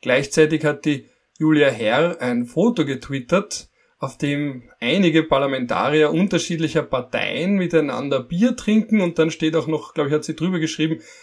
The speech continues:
„Alles nicht so wild.“ Das hat auch einige erzürnt, so, „Ja, mit euch eurem Gehalt, na klar, ne, da macht man sich keine Sorgen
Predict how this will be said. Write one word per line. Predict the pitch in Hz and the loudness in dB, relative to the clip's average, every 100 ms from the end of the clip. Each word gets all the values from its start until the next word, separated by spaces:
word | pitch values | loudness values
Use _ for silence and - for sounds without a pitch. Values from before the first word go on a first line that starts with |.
| _ - | _ -4
„Alles | 123 135 165 156 - | 2 6 6 4 0
nicht | 156 151 - | -2 -2 -6
so | 151 123 | -6 -2
wild.“ | 123 127 214 233 - - | -2 0 0 -2 -10 -14
Das | 139 131 | -10 -6
hat | 120 | -2
auch | - 127 | 0 0
einige | - 123 156 147 | -2 0 0 2
erzürnt, | 143 143 - 151 180 196 | 0 0 -2 2 2 2
so, | - 139 - - | 0 -4 -6 2
„Ja, | 165 165 | 4 6
mit | 170 131 | 4 2
euch | 147 156 | 0 2
eurem | 175 175 | 2 2
Gehalt, | 175 147 123 139 175 185 | 2 0 2 2 2 0
na | 175 | 0
klar, | 175 151 147 | 2 0 2
ne, | 156 156 | 2 2
da | 165 165 | 4 4
macht | 160 156 - | 4 0 0
man | 170 | 0
sich | 165 | 0
keine | - 156 160 | -2 -2 -2
Sorgen | - 156 165 196 220 | -4 -2 2 4 2